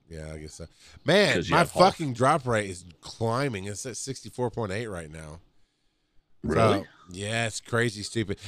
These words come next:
Speaker 1: And it has to be, it has to be because O B S updated and I need to go check some settings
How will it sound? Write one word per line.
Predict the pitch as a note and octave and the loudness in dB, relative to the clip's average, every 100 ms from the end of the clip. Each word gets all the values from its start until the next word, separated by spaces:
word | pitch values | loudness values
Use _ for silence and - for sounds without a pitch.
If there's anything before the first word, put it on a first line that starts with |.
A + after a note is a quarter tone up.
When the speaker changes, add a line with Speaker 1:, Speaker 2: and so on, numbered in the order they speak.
| - | 4
Speaker 1:
And | F#3 A3 | 10 12
it | |
has | G3 A3 - | 10 8 4
to | D#3+ | 6
be, | D3 C3+ | 6 6
it | |
has | B2+ E3+ | 6 4
to | E3 | 4
be | D3 | 0
because | A2+ C3+ B2+ | 6 4 6
O | C3 | 4
B | A#2+ | 6
S | A#2 G#2+ | 4 4
updated | A#2 A2 - A2+ G#2 G#2 | 2 0 4 4 4 2
and | G#2 G#2+ | 2 2
I | G#2+ | 4
need | A2 | 2
to | G#2 | 2
go | G#2 | -2
check | - A2+ - | 2 2 2
some | G2 | -6
settings | - G#2 F#2+ F2+ | -2 0 0 -2